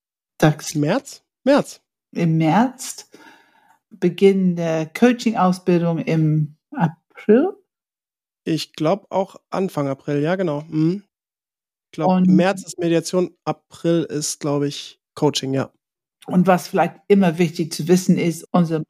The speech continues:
Speaker 1: Maibaustein, unser großer, ja, Filetstück, Enneagramm Intensiv, beginnt am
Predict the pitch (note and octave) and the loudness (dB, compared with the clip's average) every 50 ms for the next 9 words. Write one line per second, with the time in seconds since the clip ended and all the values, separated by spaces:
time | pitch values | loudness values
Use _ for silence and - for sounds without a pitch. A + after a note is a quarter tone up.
0 | E3+ F3+ F#3+ F#3 F3 E3 E3 D#3+ D3+ - - - D3+ C#3+ D3 C#3+ C#3+ C#3+ C#3+ C#3+ | 0 0 2 2 2 2 2 0 -4 -6 -4 0 0 2 2 2 2 0 -2 -4
1 | - _ _ _ _ - - D3+ D3 D3 C#3+ - E3+ F3+ F#3+ F#3+ F#3 - E3+ D#3 | -6 _ _ _ _ -10 -6 -4 -4 -4 -2 0 2 4 4 4 4 2 0 0
2 | D#3 D#3 D3+ - _ _ _ _ _ _ _ _ _ _ _ _ _ _ _ _ | 0 -2 -4 -6 _ _ _ _ _ _ _ _ _ _ _ _ _ _ _ _
3 | _ _ _ _ _ _ _ F#3+ D#3 D3+ D3+ C#3+ - - F#3 E3+ F#3 G#3+ G#3+ G3+ | _ _ _ _ _ _ _ -12 -12 -10 -12 -8 -2 0 2 4 6 4 4 4
4 | - - - F3 E3 - - _ _ _ _ _ _ _ _ _ _ _ _ _ | 0 -2 -4 -4 -4 -6 -10 _ _ _ _ _ _ _ _ _ _ _ _ _
5 | _ _ _ _ _ _ _ - - F#3+ F#3+ G3 F3+ F#3 E3+ D#3+ D#3+ D#3+ E3 D#3 | _ _ _ _ _ _ _ -2 2 2 4 4 2 2 2 0 0 -2 -4 -4
6 | - E3 D#3 D#3 D3 - F3 E3+ E3 D#3 - - E3+ D3+ D#3 - D#3 D3+ D#3 - | -2 0 0 0 0 0 0 0 0 0 0 2 2 2 4 4 4 4 4 0
7 | - - - - _ _ _ _ - - D3 D3+ D3 D3+ D#3+ D#3+ D#3+ D#3 | -4 -10 -16 -20 _ _ _ _ -2 0 2 2 2 2 0 -4 -6 -8